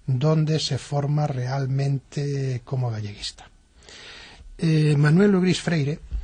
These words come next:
nace en el año mil ochocientos sesenta y tres, curiosamente el año de publicación de Cantares Gallegos, de Rosalía de Castro, y, eh, es en, en Sada, y tiene la suerte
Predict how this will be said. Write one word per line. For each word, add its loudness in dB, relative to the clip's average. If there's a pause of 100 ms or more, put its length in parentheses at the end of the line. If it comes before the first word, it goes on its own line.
(320)
nace 0
en 2
el 4
año 4
mil 2
ochocientos -2
sesenta -2
y -4
tres, -2
curiosamente 0
el 0
año 2
de 0
publicación -2
de 0
Cantares -2
Gallegos, -4
de -2
Rosalía -2
de -4
Castro, -2 (800)
y, 4 (160)
eh, 0 (120)
es -4
en, 0
en 2
Sada, 2 (1200)
y 4 (1040)
tiene 2
la 4
suerte 0